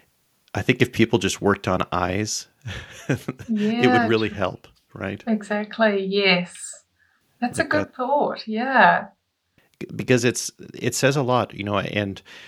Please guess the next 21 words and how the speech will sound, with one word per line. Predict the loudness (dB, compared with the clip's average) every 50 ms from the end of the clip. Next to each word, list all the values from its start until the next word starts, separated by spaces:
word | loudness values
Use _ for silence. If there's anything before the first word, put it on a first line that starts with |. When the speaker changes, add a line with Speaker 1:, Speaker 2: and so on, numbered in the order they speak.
| -20 -10 0
Speaker 1:
you're | 2 4 4 4
from | 2 0 0 0
New | 0 2
Zealand. | 2 2 0 0 0 -4 -6 -8 -10 -12 -10
We | -8 -4
didn't | -4 -2 -2 -4
really | -4 -6 -6
say | -4 0 0
that | 0 0
at | 0 -4
the | -10
beginning, | -12 -10 -8 -6 -6 -6 -4 -2
but | -4 -4 -4 _ _
<laughs> |
maybe | 2 2 2 4
Speaker 2:
Mm-hmm. | 4 2 0 0
Speaker 1:
people | -4 -8 -10 -10
could | -8 -6 -4 -2
have | -2 -2
guessed | -2 -2 -4 -4 -8
it. | -10 -10 -12